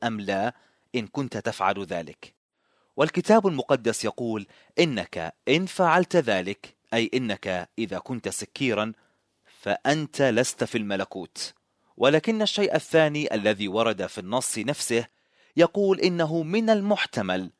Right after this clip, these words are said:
أن يقول المرء إنه مسيحي وأن يفعل ذلك،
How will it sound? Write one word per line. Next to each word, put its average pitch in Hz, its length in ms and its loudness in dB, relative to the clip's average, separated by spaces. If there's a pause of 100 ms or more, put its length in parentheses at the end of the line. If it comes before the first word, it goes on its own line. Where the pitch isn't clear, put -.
(280)
أن 117 120 0
يقول 117 400 -2
المرء 110 420 2 (100)
إنه 98 360 -6
مسيحي 107 640 -4 (240)
وأن 104 300 -4
يفعل 101 340 -2
ذلك، 85 540 -8